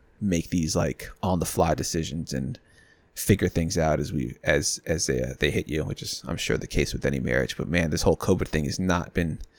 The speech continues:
has not been easy and will continue to not be easy for a lot of people, it seems, for the foreseeable future. Like, I'm supposed to be working from home now till the new year.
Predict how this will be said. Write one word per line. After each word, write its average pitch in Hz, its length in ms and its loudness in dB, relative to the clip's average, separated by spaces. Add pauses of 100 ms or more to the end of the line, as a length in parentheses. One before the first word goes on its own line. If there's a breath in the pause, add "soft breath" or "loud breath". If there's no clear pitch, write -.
(340 loud breath)
has 101 140 0
not 92 320 2
been 85 240 2
easy 92 480 2 (240)
and 85 240 0
will 80 80 -2
continue 90 440 0
to 82 80 2
not 85 220 0
be 78 140 0
easy 78 340 0
for - 160 -2
a 71 60 4
lot 67 180 2
of - 60 -4
people, - 480 -2 (200)
it - 140 -4
seems, 76 320 0
for 71 360 2 (760 soft breath)
the - 60 4
foreseeable 95 440 6
future. - 340 2
Like, - 200 0
I'm 98 100 6
supposed 107 300 2
to - 40 -4
be 85 60 4
working 87 240 4
from 87 140 -4
home 90 180 2
now 90 160 4
till 92 160 2
the 87 80 6
new 92 140 4
year. 101 320 4